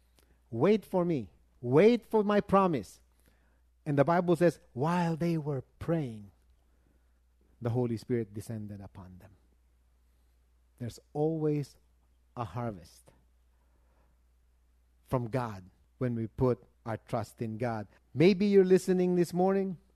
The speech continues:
and you lack the joy. You need a harvest of joy in your life. Amen? I do. Don't we need a harvest of joy? Don't we need to be rejoicing in the Lord? Sometimes the Christians are the most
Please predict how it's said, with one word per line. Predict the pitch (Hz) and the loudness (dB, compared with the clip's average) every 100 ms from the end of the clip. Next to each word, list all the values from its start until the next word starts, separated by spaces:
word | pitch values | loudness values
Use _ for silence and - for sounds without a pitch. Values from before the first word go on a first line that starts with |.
| _ | _
and | 135 131 | -4 -2
you | 131 | 0
lack | 131 139 139 - | 2 0 -2 -6
the | 127 | -4
joy. | 123 131 127 110 92 _ _ | 0 2 2 2 -6 _ _
You | - 156 | 0 2
need | 160 160 | 4 4
a | 139 | 4
harvest | 131 139 131 131 - | 4 2 2 0 -2
of | 120 | -4
joy | 110 143 135 131 | 2 4 4 4
in | 127 | 0
your | 127 | 0
life. | 127 123 117 | 0 0 0
Amen? | 135 147 165 | 0 2 2
I | 156 196 | 4 4
do. | 165 165 175 - - - - - | 6 8 8 4 -4 -20 -10 2
Don't | 170 | 4
we | 190 190 | 4 4
need | 196 | 6
a | 190 | 4
harvest | 156 185 190 196 - | 6 6 6 4 2
of | 180 | 0
joy? | 156 190 202 240 - _ _ | 4 6 6 4 -2 _ _
Don't | 135 170 | -2 0
we | 180 | 2
need | 190 180 | 2 2
to | |
be | 175 208 | 2 4
rejoicing | 196 156 120 175 214 226 233 233 - | 4 4 8 8 8 6 2 0 -6
in | 202 202 | -4 0
the | 202 | 4
Lord? | 214 220 | 4 4
Sometimes | 226 214 233 185 | 2 0 0 0
the | 180 | -2
Christians | 233 233 226 190 | 0 0 0 0
are | 190 | 2
the | 160 | 2
most | 160 202 180 | 4 4 2